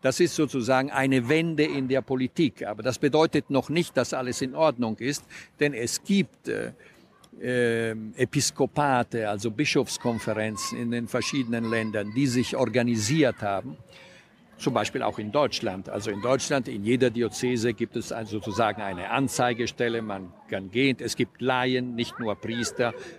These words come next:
wo man, äh, Anzeigen machen kann. Das wird dann verfolgt. Und es gibt dann da auch eine Wiedermachungsgeld zum Beispiel. Aber zum Beispiel in Italien gibt es überhaupt keine Struktur. In Italien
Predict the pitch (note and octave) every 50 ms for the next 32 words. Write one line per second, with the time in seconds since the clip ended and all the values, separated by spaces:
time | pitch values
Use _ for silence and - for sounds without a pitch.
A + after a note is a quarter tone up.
0 | - - - A2+ G#2+ G#2+ G#2 G2 G2 G2 F#2+ F#2 - - _ _ _ _ _ -
1 | - _ _ _ - C#2 D2 - - - B2+ A#2+ - - B2+ A#2+ A2+ B2 A2+ A2
2 | G#2+ A2+ A#2+ A2+ G2+ - B2 A#2 A#2 A2+ G#2+ G#2+ - - A2+ G#2 G2+ - G#2+ G#2+
3 | G#2 - - G2+ - - A#2 A2+ A#2+ B2 B2+ A2 - - C3+ C3 C3+ A#2+ - C3
4 | - - - B2+ A#2 - - C3 C3 B2+ A#2+ A#2+ G#2 A2+ A#2 - A#2 A2+ G#2+ A2
5 | A2 A2 G2+ G2+ - A2+ A2 B2+ D#3+ D3 C#3 B2 A#2 A2+ G#2+ - - A2+ A2 G2+
6 | - - - A2 F#2+ F#2 F2+ - - - G2+ G2+ F#2+ G2+ - - - C3+ D3+ C#3+
7 | C#3 - - D3 C3 C#3+ E3 F#3+ - - A3 - - - - - - _ - F3+
8 | F3+ F3+ E3+ D#3 A#2+ - - C#3+ C#3 D3 E3 F#3 A3 A3+ E3+ C3 F3 G3 - -
9 | - - - - C#3 A#2+ F#2+ A2 B2+ D#3+ G#3+ - - - - - - C3+ C3 C3
10 | C3+ D3 F3+ E3 - - - G3 G3+ - _ _ - D3 A#2 G2+ F2 F#2 G2 G#2+
11 | B2+ C3+ - E3+ F#3 G3 G#3+ G#3+ G#3